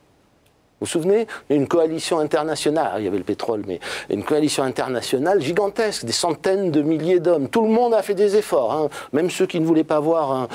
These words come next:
un, <clears throat> un, un, un incroyant en terre d'islam ont accepté que les soldats américains, français, anglais, et cetera, viennent, euh, euh, viennent défendre, euh, le, l'indépendance du Koweït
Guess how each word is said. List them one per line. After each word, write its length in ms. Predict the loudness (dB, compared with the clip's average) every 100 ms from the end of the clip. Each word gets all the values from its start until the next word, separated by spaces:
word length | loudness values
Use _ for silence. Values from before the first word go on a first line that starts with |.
| -10 -4
un, 320 | 0 2 0
<clears throat> 320 | 0 -2 -2 0
un, 60 |
un, 420 | -2 0 0 0 0
un 140 | 0
incroyant 500 | 0 0 0 0 0
en 80 | 0
terre 220 | -2 -4
d'islam 400 | -2 -2 0 0
ont 80 | 0
accepté 520 | -2 -4 -6 -2 -2
que 140 | 0 0
les 140 | 0
soldats 340 | 0 0 0 0
américains, 480 | 0 0 -2 -4
français, 560 | -4 -4 -4 0 2 2
anglais, 240 | 0 -2
et 40 | -4
cetera, 300 | -2 -2 0
viennent, 300 | -2 -2 -4 -8 -10 -4 0
euh, 500 | 2 2 2 0 0
euh, 20 |
viennent 480 | 0 2 2 0 0
défendre, 640 | 0 0 -2 -2 0 2
euh, 1080 | 4 4 4 2 0 -2 -2 0 2 2 2
le, 20 |
l'indépendance 560 | 0 -2 -2 -2 -2 -4
du 100 | -4
Koweït 480 | 0 2 2 0